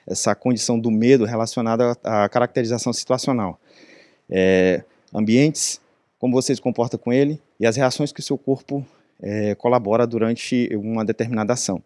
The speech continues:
Qual é a diferença da questão da defesa pessoal? Dentro do situacional, a gente não vê as lutas como um meio, a gente vê ela como uma ferramenta, assim como o tiro também. A partir deles, a gente consegue colaborar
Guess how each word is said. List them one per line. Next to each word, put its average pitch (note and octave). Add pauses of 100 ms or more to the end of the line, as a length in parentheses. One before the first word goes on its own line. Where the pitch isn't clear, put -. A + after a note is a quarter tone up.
(680)
Qual B2+
é D3
a E3
diferença C#3+
da C#3+
questão C#3+
da C3+
defesa B2
pessoal? G2+
Dentro C3+
do D#3+
situacional, D3
a C#3
gente C#3+
não D3
vê C#3
as B2
lutas C#3
como D3+
um E3
meio, G#2
a G#2+
gente G#2+
vê A2+
ela A#2+
como B2
uma A#2+
ferramenta, B2 (480)
assim B2+
como C#3
o C#3
tiro G#2 (160)
também. F#2 (520)
A -
partir A#2+
deles, C3
a B2+
gente B2+
consegue B2
colaborar A2